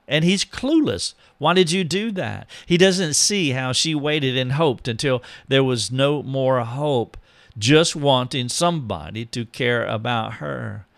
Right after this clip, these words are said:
A young man came along and swept her off her feet. She was an angry teenager looking for love, in large part because of a dad who,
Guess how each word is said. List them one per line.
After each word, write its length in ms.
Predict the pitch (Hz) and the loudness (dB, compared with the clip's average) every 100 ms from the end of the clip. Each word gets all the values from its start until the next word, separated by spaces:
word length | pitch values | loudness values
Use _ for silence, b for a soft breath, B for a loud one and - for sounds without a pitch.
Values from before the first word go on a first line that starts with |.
| B B - | B B -2
A 100 | 127 | 2
young 260 | 135 131 | 2 2
man 260 | 123 123 127 | 0 -2 -2
came 240 | 143 127 | -4 -2
along 400 | 123 123 131 160 | 0 0 0 -2
and 100 | 127 | -4
swept 320 | - 143 127 | -2 -2 -2
her 180 | 131 117 | -2 0
off 200 | 123 123 | 0 0
her 180 | 135 113 | -2 -4
feet. 500 | - - 135 214 - B B B | -6 -10 -12 -14 -18 B B B
She 180 | - 165 | -2 2
was 160 | 151 135 | 4 2
an 120 | 135 | 0
angry 300 | 143 131 131 | 0 0 -4
teenager 520 | 139 143 127 143 175 | -2 -2 -2 -2 -2
looking 300 | 135 143 135 | -2 -2 -4
for 140 | 117 | -4
love, 320 | 120 120 151 170 | -2 0 0 0
in 140 | 170 | 0
large 420 | 156 170 196 208 | 2 4 4 2
part 260 | - 131 143 | 0 0 -2
because 440 | - 160 143 160 | -6 -2 -2 -2
of 140 | 160 175 | -2 -4
a 60 | |
dad 500 | 180 214 156 156 226 | -4 -4 -2 -2 -2
who, 260 | 151 151 | 0 0